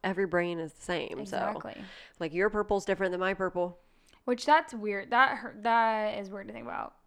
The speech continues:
Speaker 1: Mm-hmm. We've ne-, the thing is, is that we're like, "Ooh, purple," but I'm seeing something totally different. But we know what pur-, you know what purple looks like. I know what purple looks like,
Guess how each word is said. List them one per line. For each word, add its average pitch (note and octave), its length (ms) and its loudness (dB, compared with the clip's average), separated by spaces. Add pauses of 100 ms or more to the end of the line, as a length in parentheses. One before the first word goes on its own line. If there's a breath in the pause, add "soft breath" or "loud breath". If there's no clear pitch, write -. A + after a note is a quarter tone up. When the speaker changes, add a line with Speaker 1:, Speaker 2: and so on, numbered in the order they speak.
Speaker 1:
Mm-hmm. E3 580 -8
We've A3+ 220 2
ne-, A3 180 -2 (280 loud breath)
the G#3+ 100 -2
thing C4 260 -4
is, G#3+ 180 0
is F#3+ 140 -4
that D3+ 220 -2
we're F3+ 180 2
like, D#3+ 400 -2
"Ooh, A#3+ 320 0
purple," E3 480 2
but E3+ 240 2
I'm G3 260 -2
seeing F#3 260 -4
something F#3 300 -4
totally E3 380 -4
different. - 420 -6 (440 loud breath)
But A3 560 2
we G3 540 0
know F#3 260 4
what F3 180 2
pur-, F3+ 160 2
you A3 240 0
know F#3+ 140 6
what D#3 120 4
purple C#3 240 0
looks - 160 -4
like. C#3+ 180 0
I G3 160 8
know G3 140 6
what D#3 120 4
purple D#3+ 280 0
looks A#2+ 220 -6
like, F#2 320 -4